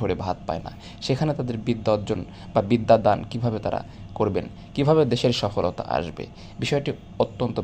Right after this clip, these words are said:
ভেবে দেখার। কিন্তু স্বাধীনতার তিপ্পান্ন বছর পরেও এই বিষয়টি এখনও যেন কেউ ভেবে দেখে না। শিক্ষকরা, আপনারা জানেন, বিশ পার্সেন্ট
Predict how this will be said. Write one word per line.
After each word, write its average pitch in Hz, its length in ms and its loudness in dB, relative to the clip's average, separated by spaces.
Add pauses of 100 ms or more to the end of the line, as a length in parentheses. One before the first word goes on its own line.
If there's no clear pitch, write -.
ভেবে 90 240 -2
দেখার। - 220 -6 (260)
কিন্তু 165 260 -2 (840)
স্বাধীনতার 131 500 2
তিপ্পান্ন 131 340 0 (100)
বছর 120 200 0 (180)
পরেও 117 240 6 (300)
এই 113 140 0
বিষয়টি 117 360 -2 (600)
এখনও 123 300 2
যেন 104 100 2 (100)
কেউ 90 120 -2 (460)
ভেবে 104 240 -2
দেখে - 220 -6
না। - 60 -4 (1080)
শিক্ষকরা, 165 440 8 (500)
আপনারা 123 220 4 (100)
জানেন, 120 260 6 (240)
বিশ 117 180 0
পার্সেন্ট 117 340 0